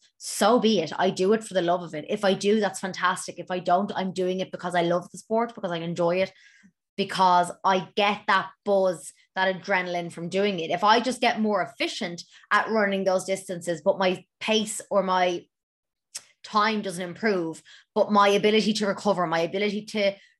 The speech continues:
do more mileage in a week compared to a year or two ago improves, and I'm better at that, and I can recover, and I can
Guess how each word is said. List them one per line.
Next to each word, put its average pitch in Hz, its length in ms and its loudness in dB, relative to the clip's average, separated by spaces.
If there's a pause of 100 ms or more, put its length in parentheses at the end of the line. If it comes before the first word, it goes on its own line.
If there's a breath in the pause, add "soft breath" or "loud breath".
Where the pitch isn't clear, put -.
(120)
do 233 260 0
more 214 240 2
mileage 190 560 -2
in 196 160 -6
a 190 80 -2
week 180 400 -6 (580)
compared 190 520 2
to 202 220 0
a 190 40 2
year 196 340 0
or 185 60 0
two 185 260 -4
ago 180 460 0 (220)
improves, 180 880 -2 (520)
and 196 140 2
I'm 185 300 0
better 208 340 6
at 165 180 -2
that, 160 260 0
and 165 100 -6
I 185 80 -2
can 196 160 -6
recover, 190 480 0
and 175 160 -2
I 180 100 2
can 185 320 -4